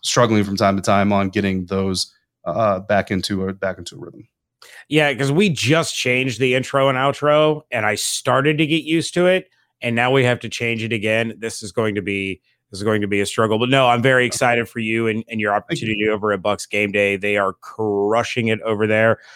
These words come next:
Speaker 1: Yeah.
Speaker 2: Uh, very excited to see all of your work with the, uh, the Bucks Game Day crew there with Sports Illustrated's coverage of the Tampa Bay Buccaneers. With that, David, we are gonna get out of here for the weekend. We wanna thank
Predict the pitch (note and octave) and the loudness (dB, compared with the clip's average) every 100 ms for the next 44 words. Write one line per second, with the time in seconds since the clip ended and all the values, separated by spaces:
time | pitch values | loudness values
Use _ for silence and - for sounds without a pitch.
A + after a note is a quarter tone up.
0 | - - B2 A2 G2+ B2 A#2+ A2+ G#2+ - | -16 0 2 2 2 2 4 2 0 -2
1 | A2 G#2 G2+ G2 A2 G#2+ G#2 G#2 F#2+ G2+ | 0 0 -6 -8 -4 -2 0 0 0 -2
2 | G2 G2 F#2+ _ _ _ _ A2 A2+ A2+ | -2 -2 -4 _ _ _ _ 0 0 0
3 | - F#2+ G#2+ G2+ G#2 G2+ G2 F#2 F2+ F#2+ | -4 -2 0 2 2 2 2 -2 -6 -4
4 | G#2+ G#2+ - - A2 G#2 G2+ G2+ G2 - | -2 -2 -4 -2 -2 0 -2 -2 -4 -2
5 | A#2 G#2+ G2+ G2+ F#2+ F#2 - _ - - | 0 0 0 -2 -2 -6 -10 _ -18 -6
6 | A#2+ A2 G#2 G2+ - G#2+ G2 F2+ - A2 | -4 -2 -4 -6 -4 -4 -4 -8 -4 -2
7 | F#2+ F2+ - - - - - B2+ B2 G#2+ | -2 -4 -8 -20 -20 -8 2 2 2 -2
8 | A2+ G#2 - A2+ A#2+ A2+ A2+ F#2 G#2 G2+ | -6 -8 -6 -2 -2 -2 -4 -2 0 0
9 | F#2+ F2+ E2 G#2 G#2+ G2+ G2 F#2+ F2+ E2 | -2 -6 -4 -2 -2 -6 -6 -4 -4 -8
10 | - - - F#2 B2+ E3+ - D3+ D3+ - | -14 -20 -14 0 4 4 4 4 4 0
11 | _ _ _ _ _ C#3+ D3 D3 C#3 C#3 | _ _ _ _ _ 0 2 4 4 4
12 | D3+ C3+ C3+ B2 C3 C#3+ C3 C3 C#3 C#3 | 4 4 4 4 2 2 0 2 2 2
13 | B2+ - D#3 E3 E3+ C#3+ B2 C3+ D3 D#3 | 0 -2 2 4 4 2 0 -2 0 0
14 | D3+ D3 C3+ C3 B2 - C#3 C#3 C3+ | 2 2 0 0 -4 -4 0 0 -2